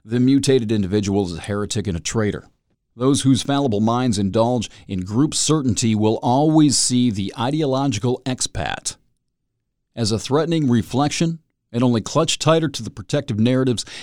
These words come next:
and accompanying rationalizations. Individuality reflects conformity and can make people defensive.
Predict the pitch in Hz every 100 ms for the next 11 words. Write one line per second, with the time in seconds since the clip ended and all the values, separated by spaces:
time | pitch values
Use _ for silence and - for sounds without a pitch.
0 | - 104 98 - 131 135 127 123 - -
1 | - 90 107 110 113 101 92 90 78 -
2 | - - _ _ _ _ _ 131 127 120
3 | 104 117 127 131 131 117 _ 107 107 101
4 | 87 - - - - 117 98 131 147 151
5 | 139 120 _ _ _ - 131 117 131 110
6 | 104 - 101 104 92 - _ 107 - 113
7 | 95 69